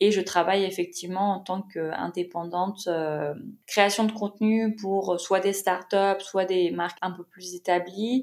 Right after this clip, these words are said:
J'aide aussi, euh, pas mal d'entreprises, euh, en cours de développement à, euh, stratégiser leur communication et ce que, leur storytelling et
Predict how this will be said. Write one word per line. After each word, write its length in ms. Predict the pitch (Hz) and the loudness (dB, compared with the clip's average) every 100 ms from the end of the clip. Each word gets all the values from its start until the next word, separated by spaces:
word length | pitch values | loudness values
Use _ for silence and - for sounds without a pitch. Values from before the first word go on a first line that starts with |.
| - | 2
J'aide 240 | 180 180 | 2 2
aussi, 460 | 180 160 - 185 185 | 0 -2 -2 -2 -2
euh, 60 | 170 | 0
pas 160 | 165 | -2
mal 200 | 170 175 | -2 -4
d'entreprises, 640 | 175 170 175 - 190 185 180 | -6 -12 -20 -16 -10 -6 -4
euh, 120 | 160 | -6
en 100 | 175 | -8
cours 220 | - 180 | -10 -12
de 100 | 175 | -10
développement 720 | - 175 170 170 170 180 196 - | -4 -4 -2 -4 -2 -2 -2 -2
à, 280 | 175 175 175 | -2 -2 -2
euh, 80 | 165 | -4
stratégiser 640 | 160 - 170 175 170 - 180 | -6 -6 -6 -8 -10 -6 -4
leur 160 | 165 | -4
communication 920 | - 175 170 170 165 165 196 196 196 196 | -8 -10 -10 -10 -10 -10 -8 -6 -6 -6
et 200 | 175 170 | -8 -10
ce 100 | - | -8
que, 320 | 175 165 165 | -6 -6 0
leur 140 | 175 170 | 0 0
storytelling 720 | 180 180 170 175 175 202 202 | 0 0 2 0 2 2 0
et 160 | 170 | -2